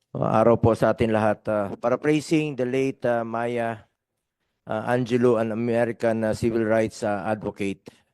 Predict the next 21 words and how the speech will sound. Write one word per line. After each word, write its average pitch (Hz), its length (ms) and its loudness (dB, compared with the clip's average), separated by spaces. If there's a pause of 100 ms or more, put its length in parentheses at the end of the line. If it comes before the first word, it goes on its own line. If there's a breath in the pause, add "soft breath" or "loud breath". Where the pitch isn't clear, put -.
(440)
In 139 80 -4
the 139 160 0
end, 135 320 2
people 123 400 -2
will 117 160 -4
forget 113 480 -6 (240)
what 110 240 -2
you 113 80 2
told 101 400 0
them, 95 320 -4 (560)
but 110 160 -4
they 123 160 4
will 127 160 6
always 123 400 2
remember 113 480 -4
how 110 240 -2
you 107 320 -4
m-, - 80 -20 (320)
made 110 320 -4
them 98 320 -2
feel. 92 400 -6